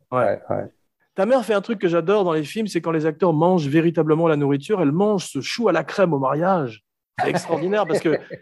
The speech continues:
Speaker 1: <laughs> en général, comme il y a quinze prises, <laughs> on, on a tendance à pas vouloir, euh, véritablement
Speaker 2: Bah, c'est
Speaker 1: manger. Et tu vois les acteurs jouer, que tu, tu le sais mieux que moi, jouer avec
Speaker 2: Ouais.
Speaker 1: leur nourriture, mais là, elle y va, c'est formidable.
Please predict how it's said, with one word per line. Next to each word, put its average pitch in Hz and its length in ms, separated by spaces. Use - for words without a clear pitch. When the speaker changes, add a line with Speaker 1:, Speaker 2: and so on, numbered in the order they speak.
Speaker 1:
<laughs> 180 280
en 196 140
général, 180 400
comme 170 180
il 170 40
y 170 40
a 160 40
quinze 165 260
prises, 233 340
<laughs> 220 80
on, 190 320
on 170 100
a 165 120
tendance 175 420
à 147 60
pas 151 120
vouloir, 156 400
euh, 135 80
véritablement 160 600
Speaker 2:
Bah, - 40
c'est - 80
Speaker 1:
manger. 175 160
Et 240 60
tu 185 80
vois 190 120
les 175 120
acteurs 180 200
jouer, 170 240
que - 80
tu, 143 160
tu 143 140
le 127 80
sais - 160
mieux 147 160
que 143 80
moi, 208 240
jouer 151 260
avec 151 160
Speaker 2:
Ouais. 101 60
Speaker 1:
leur 139 100
nourriture, 147 340
mais 143 80
là, 180 320
elle 127 100
y 170 60
va, 135 200
c'est 120 160
formidable. 120 480